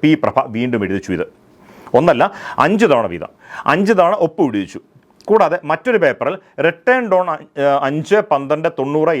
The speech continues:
എന്നും എഴുതിച്ചെടുത്തു. ഒപ്പും ചേർത്ത് അതും അഞ്ച് തവണ വീതം. ഇവ കൂടാതെ ആന്റണി രാജു രൺ-, ആയിരത്തി തൊള്ളായിരത്തി തൊണ്ണൂറ് കാലത്ത് എഴുതിയ ഏതാനും രേഖകളും താരതമ്യത്തിനായി ഫോറൻസിക് വിഭാഗം ആവശ്യപ്പെട്ടു. ഇതും ശേഖരിച്ച് നൽകിയ ശേഷമാണ് തിരുവനന്തപുരം ഫോറൻസിക് ലാബ് ജോയിന്റ് ഡയറക്ടർ കെ പി ജയകുമാർ പരിശോധന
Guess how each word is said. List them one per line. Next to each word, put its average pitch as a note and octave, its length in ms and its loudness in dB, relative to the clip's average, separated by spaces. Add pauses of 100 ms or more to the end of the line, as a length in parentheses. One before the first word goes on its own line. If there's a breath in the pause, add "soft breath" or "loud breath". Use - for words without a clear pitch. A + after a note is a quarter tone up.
എന്നും D#3 260 -6
എഴുതിച്ചെടുത്തു. G#2+ 520 -2 (120)
ഒപ്പും D#3+ 320 -2
ചേർത്ത് A2 260 0 (120)
അതും F#3+ 160 -2 (100)
അഞ്ച് B2+ 240 -8
തവണ F#2 240 -2
വീതം. E2 200 -8 (1120 loud breath)
ഇവ A#3+ 80 6 (100)
കൂടാതെ C3+ 360 2 (360 loud breath)
ആന്റണി A3+ 320 -2
രാജു A#3 260 0
രൺ-, D#3 140 -6 (120)
ആയിരത്തി D#3+ 180 -2
തൊള്ളായിരത്തി F3+ 300 -2
തൊണ്ണൂറ് F3 340 0
കാലത്ത് C#3 280 -2
എഴുതിയ B2 160 -4 (120)
ഏതാനും D#3 320 0
രേഖകളും D3+ 580 0
താരതമ്യത്തിനായി C#3 680 -2 (360 loud breath)
ഫോറൻസിക് D3 420 -2
വിഭാഗം C3 300 -2
ആവശ്യപ്പെട്ടു. G2 420 -8 (460 soft breath)
ഇതും A3+ 180 4 (120)
ശേഖരിച്ച് D#3 380 0
നൽകിയ C3 280 -2
ശേഷമാണ് A#2 420 -2
തിരുവനന്തപുരം F3 440 0
ഫോറൻസിക് C#3+ 400 -4
ലാബ് B2 180 -2
ജോയിന്റ് D3 320 0
ഡയറക്ടർ G#2 340 -4 (120)
കെ D#3+ 100 2 (100)
പി F3+ 100 0 (100)
ജയകുമാർ A2 420 -2
പരിശോധന A2+ 400 -2